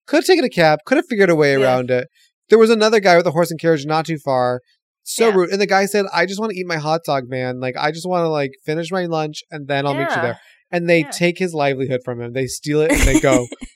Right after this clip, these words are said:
Speaker 1: And the entire time she's, like, saying to herself, like, "I'm not running to this church. I'm not running to this church. I'm not gonna ruin it."
Speaker 2: S-, spoiler.
Speaker 1: She runs into it.
Speaker 2: She runs into that church. <laughs> So then the wedding's underway. Amanda as Alyssa as the flower girl, and she's trying to, like, be as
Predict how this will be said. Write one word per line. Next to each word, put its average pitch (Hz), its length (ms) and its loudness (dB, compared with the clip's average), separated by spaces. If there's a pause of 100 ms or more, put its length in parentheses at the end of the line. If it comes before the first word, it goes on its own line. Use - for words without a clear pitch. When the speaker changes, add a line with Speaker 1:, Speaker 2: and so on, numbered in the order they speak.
Speaker 1:
And 180 120 -2
the 214 40 -2
entire 220 240 -2
time 208 200 -4
she's, 196 180 -4
like, 190 140 0
saying 180 180 -2
to 170 60 -2
herself, 160 260 -2
like, 139 140 -4
"I'm 127 100 -6
not 143 180 -2
running 175 260 -4
to 202 60 -8
this - 140 -14
church. 160 260 -6
I'm 120 120 -10
not 117 200 -10
running 147 280 -4
to 185 80 -6
this 185 160 -10
church. - 260 -10
I'm 113 100 -10
not 113 200 -6
gonna 156 160 -8
ruin 123 260 -6
it." 107 140 -8 (360)
Speaker 2:
S-, - 260 -20
spoiler. 135 560 -12 (400)
Speaker 1:
She - 180 -8
runs 117 220 -6
into 101 180 -10
it. - 120 -10 (180)
Speaker 2:
She - 160 -10
runs 175 180 -10
into 170 100 -10
that 180 60 -6
church. - 760 -2
<laughs> - 180 -14 (1000)
So 254 160 0
then 208 580 0
the 214 120 -2
wedding's 190 360 -4
underway. 170 720 -8 (180)
Amanda 185 440 -6
as 175 180 -4
Alyssa 214 400 -4
as 180 160 -4
the 196 80 -16
flower 240 260 0
girl, 214 220 0
and 202 120 -6
she's 170 200 -12
trying 151 220 -10
to, 143 60 -12
like, 156 200 -16
be - 100 -18
as 117 120 -8